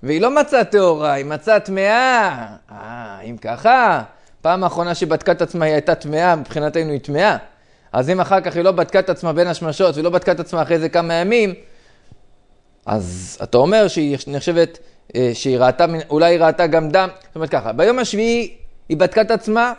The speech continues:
יש דם, היא טמאה. אחרי זה בשביעי בערב היא לא בדקה. יום שמיני לא בדקה.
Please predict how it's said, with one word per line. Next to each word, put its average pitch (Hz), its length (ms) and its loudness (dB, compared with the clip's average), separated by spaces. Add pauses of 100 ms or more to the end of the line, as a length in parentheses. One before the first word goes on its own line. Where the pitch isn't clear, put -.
יש 208 280 0
דם, 226 380 2
היא 185 80 -10
טמאה. 208 400 -4 (440)
אחרי 226 220 -2
זה 208 80 -8
בשביעי 196 340 -4
בערב 196 300 4
היא 180 80 0
לא 180 60 0
בדקה. 160 320 -4 (840)
יום 170 180 2
שמיני 180 360 -2
לא 175 80 4
בדקה. - 360 -4